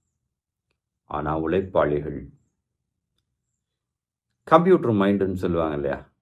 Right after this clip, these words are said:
கம்ப்யூட்டர் மைண்ட் உள்ள நபர்கள், அதே நேரத்துல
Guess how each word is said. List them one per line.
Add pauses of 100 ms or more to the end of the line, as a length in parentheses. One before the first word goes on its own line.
(160)
கம்ப்யூட்டர்
மைண்ட்
உள்ள
நபர்கள், (1600)
அதே
நேரத்துல